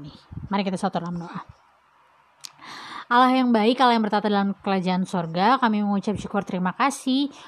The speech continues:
untuk setiap kebaikan-Mu dalam kehidupan kami. Kami yakin percaya bahwa segala hal yang boleh terjadi dalam kehidupan kami itu sesuai dan seturut dengan kehendak Tuhan.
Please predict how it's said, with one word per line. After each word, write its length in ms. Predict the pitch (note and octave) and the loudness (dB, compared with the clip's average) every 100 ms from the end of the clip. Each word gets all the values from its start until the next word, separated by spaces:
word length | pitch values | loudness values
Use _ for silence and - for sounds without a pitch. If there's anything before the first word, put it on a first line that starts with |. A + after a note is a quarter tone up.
| - | -16
untuk 160 | A3+ G#3+ | -8 -6
setiap 400 | - - G#3+ G#3 | -6 -4 -4 -4
kebaikan-Mu 560 | G3 G3 F#3+ F#3 F#3+ A3 | -4 -4 -2 -2 0 0
dalam 240 | F3+ F3 | 0 -4
kehidupan 480 | - F3 E3+ F#3 F3+ | -6 -10 -6 -4 -2
kami. 400 | F#3+ G#3 G3+ D#3+ _ - - - | 0 0 0 -4 _ -20 -16 -6
Kami 320 | G3 G#3+ G#3+ | -2 0 2
yakin 160 | A3+ G#3+ | 0 -2
percaya 880 | G#3 A3 G3+ F#3+ G#3 B3+ D4 C#4+ | -2 0 0 2 2 4 2 2
bahwa 480 | A3 G#3 F3+ G#3+ G#3 G#3+ | 2 0 2 2 2 2
segala 480 | A#3 G3+ G3 F#3+ F#3+ | 0 0 2 2 0
hal 480 | - D4+ D4 D4+ D4 | 2 4 4 2 0
yang 160 | A3 | 0
boleh 160 | G3+ G3 | 2 0
terjadi 400 | G3+ F#3+ F#3+ F3+ | -2 -4 -4 -4
dalam 160 | F3+ | -8
kehidupan 320 | - G3 F3+ F#3 | -8 -8 -6 -4
kami 320 | F#3 A#3 B3 | 0 0 0
itu 360 | - - - A#3 | -4 -20 -12 -8
sesuai 800 | - G#3+ - G3+ G#3+ A3+ A3 G#3 | -6 -6 -2 2 4 4 2 0
dan 80 | F#3 | -4
seturut 320 | - A3+ G#3+ | -4 -6 -4
dengan 240 | G3 F#3 | -2 -4
kehendak 480 | F#3 - G#3+ G#3+ - | -4 -2 0 0 -2
Tuhan. 240 | B3 E3+ | -4 -4